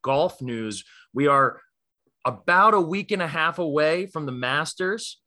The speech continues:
uh, a week and a few days, give or take. I think it might be ten days exactly. So we're gonna hit on some golf stuff and, uh, perhaps maybe a big cat who, uh, who might be sneaking in at Augusta. So, uh, excited about all of that.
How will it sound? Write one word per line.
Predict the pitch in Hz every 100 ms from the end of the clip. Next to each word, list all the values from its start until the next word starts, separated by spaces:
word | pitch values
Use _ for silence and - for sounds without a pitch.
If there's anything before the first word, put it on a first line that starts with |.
| _ -
uh, | 120 117 113 110 -
a | 110
week | 117 120 170 -
and | 160
a | 143 -
few | 170 160
days, | 147 160 190 185
give | 170 147
or | 139
take. | 151 165 190
I | -
think | 143
it |
might | 123 127
be | 120 -
ten | - 139
days | 135 139 120
exactly. | 92 104 120 - 233
So | - 120
we're | 110 127
gonna | 131
hit | 110 135 117
on | 113
some | 110 98
golf | 120 123
stuff | - 135 -
and, | 120 113 - _ _ _ _ _ _ -
uh, | 117 - _ _ _
perhaps | 131 123 139 -
maybe | 131 131 123
a |
big | 92 139 135
cat | 165 165 - _
who, | 120 120 117
uh, | 110 107 104 _ _ _ _ _ _
who | 117
might | 123 123
be | 117
sneaking | - 131 127 120
in | 120 113 -
at | 107
Augusta. | 104 95 107 - 85
So, | - 104 104 117
uh, | 110 110 - _ _ -
excited | 135 - 185 175 170
about | 151 151 -
all | 135 135
of | 131 110
that. | 123 117